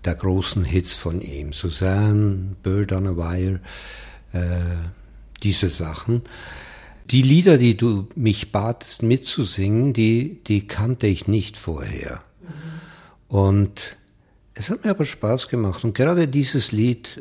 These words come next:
Speaker 1: Slow, das trifft mich irgendwie. Vielleicht, weil ich auch ein bisschen slow bin, was man vielleicht meinem Sprechrhythmus anhört.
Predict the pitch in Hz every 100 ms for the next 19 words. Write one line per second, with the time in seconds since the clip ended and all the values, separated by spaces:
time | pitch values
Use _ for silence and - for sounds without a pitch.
0 | 151 - - 95 104 113 123 127 - -
1 | - - - - _ _ - 151 - -
2 | - - - - - - - - 185 -
3 | 170 104 92 87 92 87 78 78 - -
4 | - - - - _ _ _ _ _ _
5 | _ _ _ _ _ - 101 98 98 -
6 | 90 85 - - 90 - 101 82 82 -
7 | - 82 78 - - _ - - 113 98
8 | 92 85 87 - 110 107 76 71 76 -
9 | - - - - _ _ _ _ _ 117
10 | 107 - 107 107 110 113 - - 110 104
11 | 101 104 95 92 85 - - _ - 87
12 | 101 - 110 104 - 101 - - 98 101
13 | 95 87 87 90 -